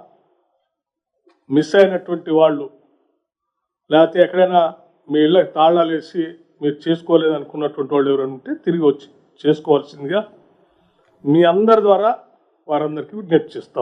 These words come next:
ఉన్నాం. ఇది పదహారు నుంచి ఇరవై ఎనిమిదో తారీ-, తారీఖు వరకు పూర్తి చేసి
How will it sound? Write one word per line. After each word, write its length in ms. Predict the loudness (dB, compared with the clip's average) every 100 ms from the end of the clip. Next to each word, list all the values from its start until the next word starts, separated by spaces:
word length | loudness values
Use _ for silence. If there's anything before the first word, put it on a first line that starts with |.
| -8
ఉన్నాం. 200 | -10 -18 _ _ _ _ _ _ _ _ _ _ _ _ _ _ _ _ _ _ _ 0
ఇది 180 | 2 4 2 -2 -12 _ _ _ _ _ _ _ _ _ -4
పదహారు 440 | 2 6 6 6 2
నుంచి 220 | -2 -4 -6 -4
ఇరవై 200 | 0 0
ఎనిమిదో 160 | 0 -2 0
తారీ-, 280 | 0 -2 -12 _ 2
తారీఖు 340 | 4 4 -2 -6
వరకు 240 | -6 -10 -16
పూర్తి 240 | -12 -10 0 0
చేసి 280 | 0 -6